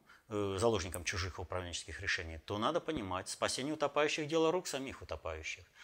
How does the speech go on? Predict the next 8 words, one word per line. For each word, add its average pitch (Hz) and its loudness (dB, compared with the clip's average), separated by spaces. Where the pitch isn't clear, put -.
И, 113 0
соответственно, 95 2
этому 123 -2
нужно 98 -2
осваивать, 90 2
самому 170 10
осваивать 151 12
знания 123 4